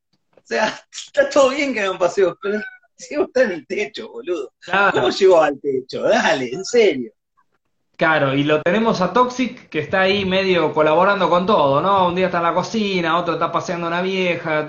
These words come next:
Speaker 2: e-, e-, está ahí en el centro.
Speaker 1: Cambia pañales, todo.
Speaker 2: Sí, y bueno, y ahí empieza, como decías vos, el, el super conflicto del tipo que, "Loco, ahora no puedo usar mis poderes,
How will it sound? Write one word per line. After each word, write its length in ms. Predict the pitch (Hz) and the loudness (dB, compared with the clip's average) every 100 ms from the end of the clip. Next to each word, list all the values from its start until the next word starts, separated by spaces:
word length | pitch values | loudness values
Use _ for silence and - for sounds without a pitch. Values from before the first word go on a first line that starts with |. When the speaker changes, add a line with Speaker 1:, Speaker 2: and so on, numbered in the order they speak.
| 156 170 | -6 -6
Speaker 2:
e-, 180 | 185 185 | -10 -4
e-, 240 | 196 185 - | -6 -4 -2
está 200 | 202 247 | -2 0
ahí 160 | 240 247 | 0 0
en 80 | |
el 100 | 190 | -2
centro. 500 | - 196 127 107 - _ _ _ _ _ _ _ _ _ _ | -2 -4 -4 -12 -20 _ _ _ _ _ _ _ _ _ _
Speaker 1:
Cambia 320 | - 156 156 139 | -12 -6 -4 -2
pañales, 640 | 139 190 202 175 139 123 | -4 -2 0 0 -2 0
todo. 320 | 208 143 - - _ _ _ - - _ _ _ _ | 0 0 -4 -16 _ _ _ -20 -20 _ _ _ _
Speaker 2:
Sí, 320 | - 214 190 - | -8 0 0 0
y 80 | 220 | 2
bueno, 240 | 294 269 | 2 4
y 100 | 233 | 2
ahí 200 | 247 330 302 | 2 2 0
empieza, 680 | 233 247 247 247 196 170 | -2 -2 0 0 0 -2
como 240 | - 170 170 | -2 -2 -2
decías 300 | 165 220 190 | -2 -2 2
vos, 280 | 226 226 - | 0 0 -6
el, 220 | 156 143 | -8 -6
el 140 | 156 147 | -8 -4
super 300 | 226 196 175 | -4 -4 -4
conflicto 480 | 160 160 226 - 185 | -4 -4 -6 -2 -2
del 160 | 143 143 | -2 -4
tipo 300 | 220 190 151 | -4 -2 0
que, 120 | 147 | 0
"Loco, 220 | 196 180 | 0 0
ahora 220 | 180 208 | 0 0
no 120 | 175 156 | -2 -4
puedo 120 | 180 | -6
usar 140 | 175 | -6
mis 160 | 170 147 | -6 -8
poderes, 560 | 165 208 220 151 - | -4 -2 0 -2 -6